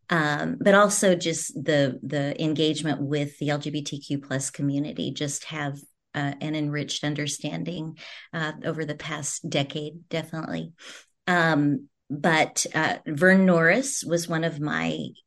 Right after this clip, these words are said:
professors, and I don't know, you may know Vern Norris. He was a professor of sociology back in the seventies when I went to A C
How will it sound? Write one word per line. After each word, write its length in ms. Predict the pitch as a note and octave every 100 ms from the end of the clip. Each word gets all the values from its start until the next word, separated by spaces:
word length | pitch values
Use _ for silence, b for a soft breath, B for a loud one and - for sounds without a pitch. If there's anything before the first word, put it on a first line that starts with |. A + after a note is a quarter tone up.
| _ _ _
professors, 840 | F#3 F3+ D3+ D#3 - A3 D4+ - -
and 360 | D#3+ D3+ D3+ D3
I 120 | D3+
don't 160 | D#3 C3
know, 400 | D#3+ D#3 D3 - -
you 340 | D#3 D3+ D3 -
may 260 | D3 D#3
know 340 | D#3+ D3+ D3+ D3+
Vern 280 | D#3 D#3
Norris. 520 | D#3 D3 D3 D3+ - - B _
He 140 | F3+
was 180 | D#3 D#3
a 40 |
professor 440 | D3 D3 D#3 D3 D#3
of 80 |
sociology 840 | C#3+ E3+ E3+ E3+ D3+ D3+ F3 G#3+ G3+
back 320 | D#3+ D#3 D#3+
in 200 | D3+ C#3+
the 80 | C#3+
seventies 720 | - F3+ F3 F#3+ G#3 A#3+ B3
when 120 | F3+
I 140 | E3 E3
went 200 | E3+ -
to 80 | F3+
A 260 | D#3+ F3
C 580 | F3 - F#3+ C#3+ D#3 -